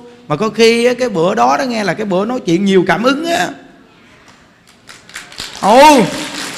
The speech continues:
giỡn luôn nghe. À, nên, nên thêm cái khóa tu đó. Nên cho người ta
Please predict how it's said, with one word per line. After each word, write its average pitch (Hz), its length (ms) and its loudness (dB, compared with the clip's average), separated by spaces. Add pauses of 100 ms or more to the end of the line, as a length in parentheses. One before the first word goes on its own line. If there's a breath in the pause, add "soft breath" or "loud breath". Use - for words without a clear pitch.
(120)
giỡn 226 280 4
luôn 311 100 0
nghe. 294 340 4 (1200)
À, 247 580 2 (1000)
nên, 208 220 0
nên 220 160 -2
thêm 208 240 -2
cái 233 100 0
khóa 240 200 -2
tu 208 260 0
đó. 208 160 -2 (1500)
Nên 175 160 -6
cho 190 220 0
người 156 120 -6
ta 185 360 -2